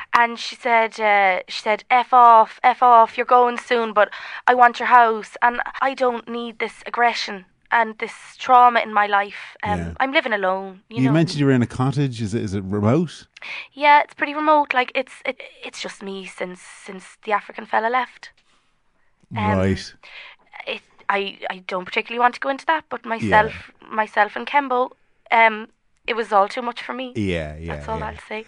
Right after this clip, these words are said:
Speaker 1: A neighbour of mine, um, Etna, had a similar experience, but it was actually fella banshee, and, uh, he was very physically abusive to her,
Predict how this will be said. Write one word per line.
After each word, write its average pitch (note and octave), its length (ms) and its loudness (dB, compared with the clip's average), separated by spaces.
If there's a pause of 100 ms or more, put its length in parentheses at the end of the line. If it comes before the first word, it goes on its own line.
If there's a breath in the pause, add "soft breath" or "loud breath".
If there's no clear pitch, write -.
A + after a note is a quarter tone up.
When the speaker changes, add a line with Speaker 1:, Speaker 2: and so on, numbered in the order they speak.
(140)
Speaker 1:
A G3+ 60 -6
neighbour G3+ 360 -10
of G3 120 -14
mine, G3 440 -4
um, F#3 340 -16
Etna, G#3+ 460 -6 (460 soft breath)
had F#3+ 120 -14
a F3+ 40 -16
similar G3 280 -10
experience, G#3+ 500 -6 (360 loud breath)
but A3 100 -6
it G#3 40 -4
was G3+ 120 -8
actually F#3 280 -8
fella F#3+ 400 0 (340)
banshee, F3+ 540 -8 (140)
and, F#3 300 -12
uh, F3 140 -10 (180)
he F#3+ 100 -14
was F3 180 -14
very F#3+ 320 -2
physically F#3+ 600 -14
abusive F3+ 440 -16
to G3+ 140 -16
her, F3+ 260 -8